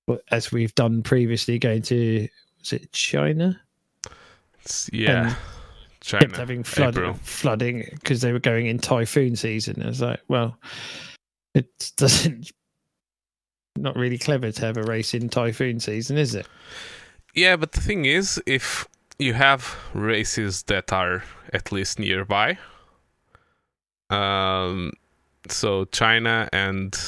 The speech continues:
Speaker 2: for example, Japan are not that far away. I, I, I know that they are very far away if you, it's not as you look in the, in the map, world map, but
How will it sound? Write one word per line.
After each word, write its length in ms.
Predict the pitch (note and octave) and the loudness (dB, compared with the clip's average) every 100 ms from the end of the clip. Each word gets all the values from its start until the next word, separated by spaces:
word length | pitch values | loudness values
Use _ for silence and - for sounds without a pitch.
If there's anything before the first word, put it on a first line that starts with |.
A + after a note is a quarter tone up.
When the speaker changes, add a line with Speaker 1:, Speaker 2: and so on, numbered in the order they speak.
| - - - _ _ _ | -10 -14 -20 _ _ _
Speaker 2:
for 140 | F#2+ | -2
example, 400 | F#2+ F#2+ F#2 F#2+ | 0 -2 -2 -4
Japan 580 | F#2 F#2+ - F#2 F#2 F#2 | -2 -4 0 0 0 -2
are 220 | - F2 F2 | -2 -2 -2
not 400 | F2 E2 D2+ - | -2 -2 -2 -2
that 200 | F#2 - | -4 -2
far 300 | G2 F#2 G#2 | -2 0 0
away. 260 | A2 C3+ - | -2 -2 -2
I, 100 | - - | 0 0
I, 60 | F#2+ - A2+ | 2 6 6
I 40 | |
know 160 | A2 G2 | 4 2
that 220 | G2 - | 0 0
they 140 | F#2+ F2+ | 0 2
are 180 | F2 | 0
very 340 | F#2+ G2+ F#2+ F#2 | -2 0 0 2
far 300 | - F#2+ F#2+ | 2 2 2
away 220 | F#2 F#2 | 2 0
if 160 | F#2 - | -2 -2
you, 200 | F#2 D#2 | -2 -2
it's 260 | F2 - - | -4 -2 -2
not 220 | F#2+ - - - | -2 -2 -6 -2
as 240 | F2+ F#2 | 0 0
you 120 | F#2 | 0
look 240 | F2+ F2+ F#2 | 0 -2 -2
in 260 | F2+ F2+ | -2 -4
the, 360 | F#2 F#2 F2+ F2+ - - - - - - _ - | -4 -2 -2 -6 -12 -18 -16 -16 -20 -20 _ -6
in 260 | G2 F#2 F2+ | -2 -2 -2
the 600 | F#2 F#2 F2 F2 F2+ D#2+ - | -2 -2 -2 -2 -2 -4 -4
map, 300 | F#2 F2+ - - - - | 0 0 0 -6 -8 -6
world 260 | G2 F#2+ G2 | -2 -2 0
map, 320 | A2+ C3 - - A#2 | 0 0 -4 -12 -6
but 540 | G2 F#2+ F#2 - - | -2 -2 -2 -6 -8